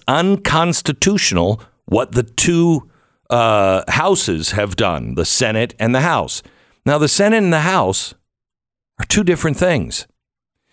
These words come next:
The House, you're reelected every two years. You have to go campaign every two years. That seems crazy. Why would you do that? Because you need to be replaceable, because the House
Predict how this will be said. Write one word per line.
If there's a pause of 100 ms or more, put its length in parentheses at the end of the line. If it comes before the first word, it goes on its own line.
(320)
The
House,
you're
reelected
every
two
years.
You
have
to
go
campaign
every
two
years. (540)
That
seems
crazy. (1700)
Why
would
you
do
that? (1160)
Because (140)
you
need
to
be
replaceable, (720)
because
the
House